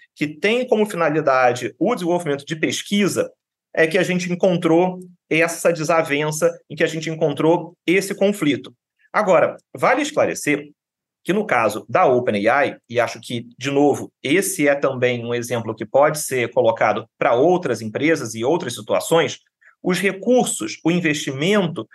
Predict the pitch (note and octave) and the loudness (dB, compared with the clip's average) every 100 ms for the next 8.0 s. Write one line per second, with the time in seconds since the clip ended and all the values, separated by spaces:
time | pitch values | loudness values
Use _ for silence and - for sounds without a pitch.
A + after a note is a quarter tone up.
0 | - - E3+ F#3+ F3 F3 E3+ D3+ D3+ C3+ | -20 -4 -2 0 0 -2 0 -2 -4 -4
1 | C3 B2 A#2+ B2 A2 - - A2 C#3 E3 | -2 -2 -2 -2 -2 -4 -8 0 2 4
2 | B2 - _ _ A#3 C4 B3 A#3+ - C#4+ | 2 -2 _ _ 0 2 2 0 -2 -2
3 | G3 G3 F#3+ - _ _ _ _ D3 D3+ | 0 -2 -8 -16 _ _ _ _ -6 0
4 | D#3+ F3+ - A3+ A3+ C4 D4 C4+ G#3 G3 | 2 2 2 -2 2 0 2 2 0 -2
5 | D3+ B2+ A2 G#2+ - _ - C#3+ F#3 A3 | 0 2 2 0 -6 _ -10 -4 -2 2
6 | E3 A#2+ G#2+ C3 A#2+ D#3 E3+ C#3 C#3 C#3 | 2 0 -2 -4 -2 0 0 -2 0 0
7 | B2 F#3+ G3 G3+ - - E3 A2+ F#2 - | 2 -2 -2 -6 -6 -4 -2 -2 -6 -10